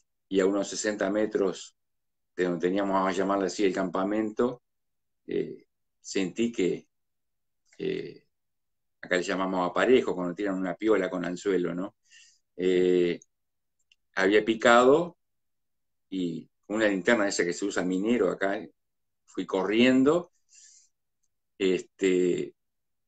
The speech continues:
y, y efectivamente había un pique y logré sacar, era una talarira, y yo te contaba hoy, la talarira tú la sacás del agua y te enloqueces porque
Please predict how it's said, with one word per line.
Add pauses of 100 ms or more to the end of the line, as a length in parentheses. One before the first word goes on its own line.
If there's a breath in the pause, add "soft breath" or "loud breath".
(380)
y,
y
efectivamente
había
un
pique
y
logré
sacar,
era
una
talarira, (840)
y
yo
te
contaba
hoy,
la
talarira
tú
la
sacás
del
agua
y (560)
te
enloqueces
porque